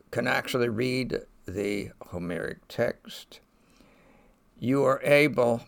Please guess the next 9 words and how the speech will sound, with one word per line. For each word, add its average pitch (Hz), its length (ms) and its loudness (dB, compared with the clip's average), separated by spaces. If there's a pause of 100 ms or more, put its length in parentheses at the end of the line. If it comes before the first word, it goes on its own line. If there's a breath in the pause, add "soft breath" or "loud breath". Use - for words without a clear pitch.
(160)
at 117 220 -2
least 120 320 -4
the 101 100 -2
specialists - 1000 -4
who 92 380 -6 (640)
know 131 640 4
Homeric 117 720 0
Greek 98 520 -8 (760)
very 92 680 -2